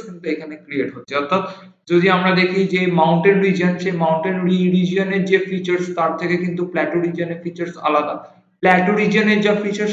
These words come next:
সেখান থেকে কিন্তু আমার সমভূমি অঞ্চলের যে ফিচার্স, সেগুলো আলাদা, এবং এইগুলো প্রত্যেকটা কিন্তু আলাদা আলাদা বৈশিষ্ট্য বহন করার পিছনে কিন্তু একটা রিভার ক্যাচমেন্ট বা একটা রিভার কিন্তু একটা গুরুত্বপূর্ণ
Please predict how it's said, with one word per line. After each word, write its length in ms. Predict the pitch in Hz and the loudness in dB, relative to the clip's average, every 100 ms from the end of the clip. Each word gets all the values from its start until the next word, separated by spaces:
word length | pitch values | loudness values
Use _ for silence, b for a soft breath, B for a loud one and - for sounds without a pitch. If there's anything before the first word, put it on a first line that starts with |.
| 208 | -2
সেখান 200 | 185 185 | -2 0
থেকে 140 | 180 180 180 | 0 -2 -2
কিন্তু 240 | 175 202 214 247 B _ 156 | -4 -4 -4 -6 B _ -2
আমার 180 | 170 175 | 0 2
সমভূমি 360 | 180 185 196 208 202 | 2 2 2 2 0
অঞ্চলের 400 | 185 196 196 196 - - - - | 2 2 4 4 2 -4 -12 -2
যে 80 | 175 175 | -2 0
ফিচার্স, 320 | 185 214 208 - | -4 0 0 2
সেগুলো 260 | 185 175 170 151 | 2 4 4 2
আলাদা, 280 | 131 - - - B B 180 | 2 0 -6 -12 B B 0
এবং 140 | 202 208 190 | 2 2 4
এইগুলো 260 | 208 233 233 - | 6 6 2 0
প্রত্যেকটা 500 | 220 214 233 233 240 226 | -2 0 0 2 0 0
কিন্তু 220 | 220 233 160 | 0 2 4
আলাদা 280 | 175 185 202 | 4 4 4
আলাদা 280 | 202 208 214 214 170 | 4 4 6 4 4
বৈশিষ্ট্য 480 | 185 180 208 - 208 180 | 2 2 0 -2 -2 0
বহন 200 | 175 185 180 | 2 0 0
করার 200 | 185 190 185 | -2 -2 -4
পিছনে 300 | 180 190 185 180 | -6 -6 -8 -6
কিন্তু 260 | 175 175 - - B B B | -6 -4 -4 -6 B B B
একটা 220 | 156 - 170 170 - - - _ _ _ _ _ _ - 143 | -2 4 6 6 4 -4 -14 _ _ _ _ _ _ 0 4
রিভার 340 | 180 196 202 208 - - | 6 6 6 4 0 2
ক্যাচমেন্ট 500 | 185 190 180 202 165 123 - | 4 4 2 0 0 0 -4
বা 60 | 165 170 | 2 2
একটা 180 | 170 196 185 156 | 4 4 4 6
রিভার 280 | 180 185 214 214 | 4 6 4 2
কিন্তু 180 | 196 202 | -2 -2
একটা 160 | 202 208 185 | -2 -2 2
গুরুত্বপূর্ণ 540 | 175 175 - 180 185 | 2 2 0 -4 -2